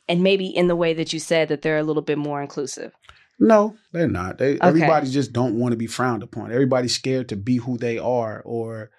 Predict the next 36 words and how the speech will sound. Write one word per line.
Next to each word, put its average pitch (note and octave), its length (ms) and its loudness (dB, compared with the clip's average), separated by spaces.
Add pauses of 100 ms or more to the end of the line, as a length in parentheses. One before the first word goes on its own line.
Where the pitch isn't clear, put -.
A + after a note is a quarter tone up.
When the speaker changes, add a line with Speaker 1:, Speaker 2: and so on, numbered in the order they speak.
(460)
Speaker 2:
that's F3 180 6
why G#3 120 2
they G3+ 120 4
always F#3+ 300 2
fighting, D#3+ 440 2
"Oh, G#3 200 4
you G#3 180 2
should F#3 220 2
accept G3 400 0
me." A2+ 160 0
Like, A#2 280 -8 (160)
as C#3 200 0
a A#2 80 -2 (260)
gang E3+ 280 4
member, D3 180 4
you D#3 140 -2
don't F3 220 -2
care. C3+ 440 -8
You B2 140 -10
just C#3+ 360 -8
walk C3+ 320 0
your A2+ 140 -6
walk. C3 400 -2 (480)
But C#3 380 2 (480)
as C3 120 4
long F3+ 320 6
as F#3+ 80 2
it's E3 120 2
people F3 380 -2
are A#2+ 200 2
poor D3+ 400 0
in A#2 140 -4
these B2+ 200 2
densely A#2+ 400 -4
po-, A#2+ 200 -10
like, C#3 120 0